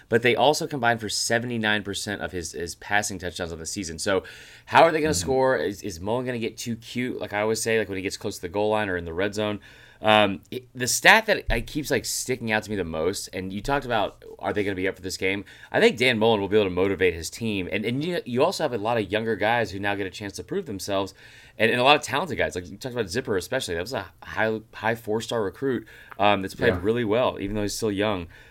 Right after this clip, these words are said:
Speaker 1: Um, here's a stat <laughs> that, uh, came across from our good buddy Mike Calabrese, uh, who does the betting stuff article for us on S D S. Power Five teams that lost in a conference title game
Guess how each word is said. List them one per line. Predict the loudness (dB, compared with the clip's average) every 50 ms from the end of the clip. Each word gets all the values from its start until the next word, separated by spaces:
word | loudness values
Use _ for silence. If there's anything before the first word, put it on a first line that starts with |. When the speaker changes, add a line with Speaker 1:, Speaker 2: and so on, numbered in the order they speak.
| -20 -20 -20 -20 -20 -20 -4 2
Speaker 1:
Um, | 4 6 6 6 4 2 2
here's | 2 2 4 2
a | 2 -2
stat | -2 0 0 2 2 2 2 2 -2 -4 -6 -6
<laughs> | -12 -2
that, | 0 0 2 4
uh, | 4 4 4 4 2 0 -4 -6 -6 -6
came | -4 -2 -2 -2 -2
across | 0 0 2 2 0 0
from | -4 -4 -4
our | -2 -2
good | -2 -2 -2
buddy | 0 0 0
Mike | 0 0 0 0 0 0
Calabrese, | -2 -2 -2 -2 -2 0 -2 -2 -2 -2 -4 -4 -4 -4
uh, | -6 -6 -6
who | -6 -4
does | -4 -6 -6
the | -6 -8
betting | -4 -2 -2 -2 -2 -4
stuff | -6 -8 -8 -6
article | -6 -6 -6 -6 -6 -6 -6 -6 -10 -14 _ _ _ -10
for | -6 -6 -6
us | -6 -6 -8
on | -10
S | -10 -10 -8
D | -8 -6
S. | -4 -4 -6 -8 -10 -12 -16 -20 -20 -20 -20 -20 -20 -20 -20 -20 -20 -20 -20 _ -2
Power | 2 4 6 6 6
Five | 4 2 -2 -2 -2
teams | -4 -4 -2 -2 0
that | 0 0 0
lost | 0 0 2 6 6 8 8 6 4 0 -6
in | -6 -4 -2 -2
a | -2
conference | -4 -8 -8 -2 -2 -2 -2 -2 -4 -6 -6
title | -2 2 2 4 4 4 2
game | 0 -4 -4 -6 -8